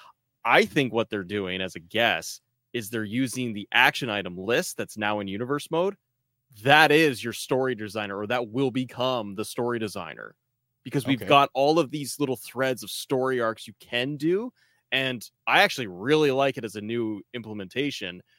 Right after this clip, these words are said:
Speaker 1: We need more depth, but where people say, "I need promos," I'm like, "You just need the action item list updated so that it lets you say, 'I wanna do a promo on this guy.' And how do you wanna end the promo? Oh, I wanna attack him. I wanna shake hands. I wanna whatever,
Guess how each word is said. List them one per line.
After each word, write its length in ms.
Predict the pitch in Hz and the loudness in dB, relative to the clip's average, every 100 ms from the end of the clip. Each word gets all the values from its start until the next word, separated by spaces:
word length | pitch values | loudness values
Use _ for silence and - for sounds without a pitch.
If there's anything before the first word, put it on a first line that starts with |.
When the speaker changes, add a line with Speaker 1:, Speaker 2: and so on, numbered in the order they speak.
| _ _ | _ _
Speaker 1:
We 100 | 117 | -8
need 220 | 120 110 95 | -6 -6 -8
more 180 | 90 - | -12 -10
depth, 480 | 110 151 139 - - _ _ _ | -2 2 2 0 -14 _ _ _
but 80 | 120 | -6
where 140 | 110 113 | -4 -6
people 240 | 147 135 | -6 -10
say, 160 | - 117 | -4 -4
"I 120 | 104 | -2
need 200 | 180 196 | -2 -4
promos," 540 | - 196 240 160 90 - | 4 6 8 6 2 -6
I'm 40 | |
like, 180 | 98 - _ _ _ _ _ | -12 -14 _ _ _ _ _
"You 140 | 131 | -10
just 200 | 185 240 | -6 -6
need 140 | 220 214 | -6 -2
the 100 | 143 | 2
action 340 | 135 196 - 131 | 4 4 0 -4
item 220 | 110 101 | -4 -4
list 180 | 104 - | -8 0
updated 520 | 92 - 107 85 69 | 0 0 -6 -4 -8
so 120 | - 107 | -8 -6
that 160 | 104 | -2
it 120 | 104 92 | -2 -2
lets 240 | 123 - | -6 -6
you 60 | 104 | -12
say, 420 | - 123 120 92 - | -2 0 2 0 0
'I 100 | 113 | 0
wanna 220 | 117 110 | 0 -4
do 120 | 104 | -6
a 40 | 98 | -8
promo 500 | - 120 117 113 107 | 0 0 2 2 2
on 200 | 98 98 | 2 0
this 200 | 110 - | -4 -4
guy.' 360 | 117 101 92 90 _ | -4 -2 -2 -6 _
And 120 | 117 110 | -8 0
how 160 | 131 | 0
do 60 | 135 | 0
you 80 | 127 | -4
wanna 200 | 120 - | -4 -4
end 180 | 135 139 | -4 -6
the 40 | |
promo? 400 | 110 110 95 85 - | -6 -8 -6 -10 -2
Oh, 140 | 120 123 | 2 4
I 100 | 127 | 2
wanna 220 | 135 123 | 0 -2
attack 460 | 107 - 147 135 - | -4 0 2 2 2
him. 320 | 139 135 127 | 0 0 -2
I 220 | - 110 | -4 -4
wanna 480 | 110 107 107 98 85 _ _ | -2 -4 -2 -4 -6 _ _
shake 280 | - 139 120 | 0 0 2
hands. 400 | 123 120 117 107 | -2 -2 -4 -2
I 140 | 101 | -2
wanna 280 | 113 104 98 | -2 -4 -6
whatever, 640 | 92 117 139 135 95 87 | -2 2 2 2 0 -6